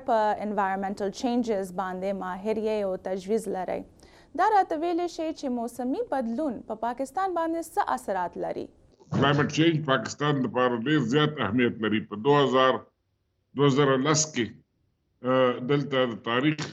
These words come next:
Speaker 2: د ټولو نه، یعنی یو بدترین، آه، سیلاب راغلی و چې هغې ته، آه، بیبلیکل پروپورشن والا سیلاب ویله کېدو. شل میلیونه خلک، یعنی دوه کروړه خلک، آه، په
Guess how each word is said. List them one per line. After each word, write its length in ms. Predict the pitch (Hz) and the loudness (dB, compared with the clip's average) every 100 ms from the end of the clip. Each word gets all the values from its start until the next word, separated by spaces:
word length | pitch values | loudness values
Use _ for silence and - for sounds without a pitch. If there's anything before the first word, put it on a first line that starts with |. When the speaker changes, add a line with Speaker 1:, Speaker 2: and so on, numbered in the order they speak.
| - _ | -12 _
Speaker 2:
د 80 | 104 - | -12 -4
ټولو 260 | 165 147 131 | 0 2 2
نه، 80 | 123 123 | 2 2
یعنی 260 | 117 117 113 113 | 2 2 2 0
یو 180 | 110 104 104 | 0 -2 -2
بدترین، 540 | 113 - 123 151 160 127 - _ _ _ _ _ _ _ _ _ - | -4 -4 0 2 4 2 0 _ _ _ _ _ _ _ _ _ -2
آه، 420 | 123 123 120 113 90 - _ _ _ _ - | 2 4 4 2 -2 -12 _ _ _ _ -10
سیلاب 400 | 113 117 131 117 | -6 0 2 4
راغلی 440 | 110 110 113 117 107 | 4 2 0 0 -2
و 80 | 101 | -2
چې 60 | 104 104 | -4 -4
هغې 200 | 117 127 | -2 -2
ته، 120 | 127 120 117 - 120 120 | 0 -2 -2 -8 -6 -4
آه، 280 | 107 110 104 | -4 -6 -2
بیبلیکل 480 | 135 135 143 123 107 101 | -2 0 0 0 -2 -4
پروپورشن 560 | 87 107 101 - 92 82 - _ 98 | -8 -4 -4 -4 -6 -8 -12 _ -4
والا 320 | 98 95 92 | -2 -2 -4
سیلاب 300 | 104 101 98 85 | -4 -2 0 -2
ویله 260 | 87 85 82 - | -4 -6 -8 -14
کېدو. 220 | 82 76 _ _ _ _ - - | -20 -20 _ _ _ _ -8 -2
شل 200 | 185 180 143 | 0 2 2
میلیونه 440 | 123 135 170 156 | 4 6 6 6
خلک، 340 | 139 104 92 85 - | 2 0 -2 -4 -8
یعنی 200 | 98 104 | -8 -6
دوه 200 | 104 139 135 | -4 -4 -2
کروړه 300 | 131 127 120 110 | -2 0 -2 -4
خلک، 240 | 113 104 - _ _ _ _ _ _ _ | -4 -6 -8 _ _ _ _ _ _ _
آه، 240 | 107 117 110 | -4 -2 -2
په 60 | - | -2